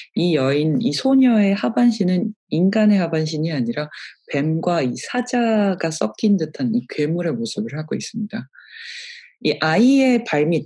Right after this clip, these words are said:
이 소녀의 발밑으로는 보시면 두 가지의 가면이 이렇게 포개져 있는데요. 이 조금 더 어두운 색깔의 이 가면은 늙은 남자를 보여주고, 반대쪽에 이제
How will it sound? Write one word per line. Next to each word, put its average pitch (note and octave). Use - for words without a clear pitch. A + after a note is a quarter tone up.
이 D3
소녀의 C#4+
발밑으로는 C#3+
보시면 C#3+
두 -
가지의 G#3+
가면이 C3
이렇게 A#2
포개져 D#4+
있는데요. C3
이 D3
조금 C#4
더 A#3+
어두운 D3+
색깔의 F#3+
이 B2+
가면은 D3+
늙은 G3
남자를 E3
보여주고, E3
반대쪽에 E3
이제 B2